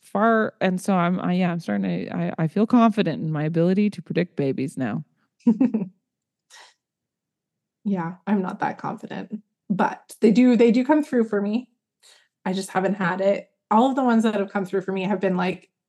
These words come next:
Speaker 2: in the future a little bit. And I was
Speaker 1: Yeah.
Speaker 2: wrong about, so when my friend, um, when she had her second,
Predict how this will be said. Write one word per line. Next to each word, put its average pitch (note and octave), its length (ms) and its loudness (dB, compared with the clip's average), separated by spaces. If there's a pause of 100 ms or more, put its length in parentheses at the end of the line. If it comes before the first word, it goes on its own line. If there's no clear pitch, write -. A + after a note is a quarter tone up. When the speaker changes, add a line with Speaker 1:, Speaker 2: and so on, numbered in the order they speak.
(440)
Speaker 2:
in B3 160 4
the A#3 80 4
future G#3 380 0
a E3+ 60 -4
little D3 180 -6
bit. - 140 -16 (680)
And A3 120 6
I A3+ 80 8
was A3+ 200 6
Speaker 1:
Yeah. A3+ 80 4
Speaker 2:
wrong G#3+ 240 4
about, F#3 400 0
so G3+ 200 2
when G3 180 0
my F#3+ 480 -2
friend, G#3 580 -2 (220)
um, - 680 -4 (220)
when G3+ 120 2
she G3+ 160 0
had F#3+ 160 2
her G3 120 0
second, - 600 -6